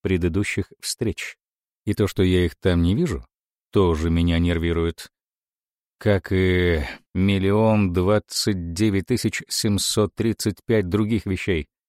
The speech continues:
Казалось, она милая девушка.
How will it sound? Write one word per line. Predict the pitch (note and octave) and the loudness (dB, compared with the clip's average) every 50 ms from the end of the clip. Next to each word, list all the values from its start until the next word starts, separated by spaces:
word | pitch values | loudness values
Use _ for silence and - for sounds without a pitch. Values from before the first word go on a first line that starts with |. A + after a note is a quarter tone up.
| _ _ _ _ _ _ _ _ _ _ _ _ _ _ _ _ _ _ _ _ _ _ _ | _ _ _ _ _ _ _ _ _ _ _ _ _ _ _ _ _ _ _ _ _ _ _
Казалось, | - B2+ A#2+ A2+ G#2 A#2 C#3+ F3+ F#3+ F#3+ F3+ F3 D3+ - - - | -2 -2 0 0 0 0 2 2 2 4 4 2 2 2 2 2
она | B2 A2+ A2+ A#2 A#2+ B2+ C3 C3 C3 B2+ B2+ B2 B2 A#2+ B2 - _ | 2 4 4 4 4 4 2 2 2 2 2 2 2 0 -2 -4 _
милая | - A#2 A#2 A#2+ B2+ C3+ C#3 C#3+ C#3+ C#3 C3+ C#3+ D3 D3+ D3+ | 0 2 2 4 4 4 4 4 2 4 4 4 4 4 2
девушка. | D#3+ D3+ A3 A#3 F#3 A2 F2+ E2+ - - - G#2 G2 F#2 F2+ E2+ | 2 2 2 2 2 2 0 -2 -4 -4 -4 -2 0 0 0 -2